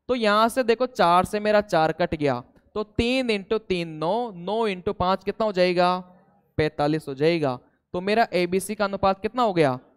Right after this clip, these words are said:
चालीस, अड़तालीस और पैंतालीस हो गया। क्या बोल रहे हो? हाँ, नीचे वाले का एलसीएम ही लिया है मैंने एक तरीके से, वो एलसीएम ही है,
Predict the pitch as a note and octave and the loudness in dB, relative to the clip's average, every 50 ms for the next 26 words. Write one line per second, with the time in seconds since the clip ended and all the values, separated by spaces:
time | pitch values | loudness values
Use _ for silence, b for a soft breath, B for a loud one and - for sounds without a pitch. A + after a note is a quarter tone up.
0 | _ _ _ _ _ - E3 D#3 D#3+ E3 F3+ G3+ A3+ A#3+ B3+ B3+ B3 - - - | _ _ _ _ _ 0 2 4 4 4 4 4 4 4 2 0 -4 -6 -4 -2
1 | D#3 D#3 D#3+ - - E3 E3+ F#3+ G#3 G#3 - F3+ F3 G#3 B3 C#4+ D4 C#4 - _ | 0 0 0 0 0 0 2 2 0 -2 -2 -2 -2 0 0 0 -2 -6 -10 _
2 | _ _ _ _ - D3 C3+ - C3+ C3 C3+ C3 B2 - B2 A#2+ A#2 A#2+ B2 B2 | _ _ _ _ -4 -4 -4 -2 -4 -2 -2 -4 -6 -8 -12 -14 -12 -12 -12 -12
3 | B2+ C3 _ _ _ _ _ _ _ _ _ _ _ _ _ _ _ _ _ _ | -14 -18 _ _ _ _ _ _ _ _ _ _ _ _ _ _ _ _ _ _
4 | _ _ _ _ _ _ _ _ _ _ _ A#4+ _ A#4 A3+ _ _ _ _ _ | _ _ _ _ _ _ _ _ _ _ _ _ _ _ _ _ _ _ _ _
5 | _ _ _ _ _ G#4 _ _ _ C6+ _ _ _ _ _ _ _ _ _ _ | _ _ _ _ _ _ _ _ _ _ _ _ _ _ _ _ _ _ _ _
6 | _ _ _ _ _ _ _ _ _ - D3 D3+ D#3+ E3+ E3+ E3+ D#3+ F3 A3 C4+ | _ _ _ _ _ _ _ _ _ -6 -4 -4 -2 -2 -2 -2 -2 -2 -2 -4
7 | D4 C#4+ - _ _ _ _ _ _ _ _ _ _ _ _ _ _ _ _ _ | -4 -8 -12 _ _ _ _ _ _ _ _ _ _ _ _ _ _ _ _ _
8 | _ _ _ _ _ _ _ _ _ _ _ _ - - _ _ _ _ _ _ | _ _ _ _ _ _ _ _ _ _ _ _ -20 -20 _ _ _ _ _ _
9 | _ _ _ _ _ _ _ _ _ - D#3+ D3+ F3 G#3 A#3+ A#3 G#3 G3+ G3 - | _ _ _ _ _ _ _ _ _ -8 -4 -2 -2 0 -2 -2 -2 -4 -4 -2
10 | - A3+ A3+ A#3 A#3+ A#3+ A#3 A#3+ A#3 G#3 G3 G3+ G#3 G#3+ - A#3 A#3 A#3+ B3 C4 | -2 0 0 2 0 0 -2 0 0 0 2 0 0 0 -2 -4 -4 -4 -4 -2
11 | B3 A3 G#3 F#3 F#3+ G#3 A#3+ B3+ B3 A#3 G#3+ G3 F3+ E3 - _ F3 E3 E3 D#3+ | 0 0 2 2 4 4 2 2 2 0 0 0 -2 -2 -2 _ -2 -2 0 -2
12 | E3+ D#3+ - - E3 E3 E3 - D#3 E3 F3+ F#3+ - - A3 A3+ A3+ G#3+ F#3+ F3 | -2 -4 -4 -4 -4 -4 -2 0 2 2 2 2 0 -2 -4 -4 -2 -2 -2 -2
13 | D3+ C#3 C3 B2 B2 | -2 -2 -2 -4 -6